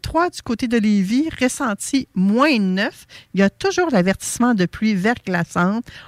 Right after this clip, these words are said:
On attend des accumulations de verglas de dix à vingt millimètres aujourd'hui et ce soir. Donc, euh, oh, c'est ordinaire, ça, hein ? Tant qu'à ça, je pense que j'aimerais mieux avoir de la neige.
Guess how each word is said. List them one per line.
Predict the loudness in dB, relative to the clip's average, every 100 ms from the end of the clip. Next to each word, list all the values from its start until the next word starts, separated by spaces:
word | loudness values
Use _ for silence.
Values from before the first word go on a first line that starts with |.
| 0
On | 2
attend | 2 2 2
des | 2
accumulations | -2 0 2 2 0 0 0
de | 2
verglas | 2 0 0 0
de | 0
dix | -2 -4 -6 0
à | 2
vingt | 4 2
millimètres | 2 2 2 0 -2 -6 -12 -20 -20 -16 -2
aujourd'hui | 2 2 2 0 -2 -2 -4 _ 0
et | 0
ce | 0 0 0
soir. | -2 -2 2 4 4 0 -4 -12 -20 -20 _
Donc, | 2 2 2 -2
euh, | -2 -2
oh, | -4 -4 -12 -14 _ -20 _
c'est | -6 -4
ordinaire, | 0 2 4 4 0
ça, | -2 0
hein ? | -2 -2
Tant | -4
qu'à | -2
ça, | 0 0
je | 0
pense | -2 2
que |
j'aimerais | 4 4
mieux | 4 4
avoir | 4
de | 2
la | 2
neige. | 0 -2 -8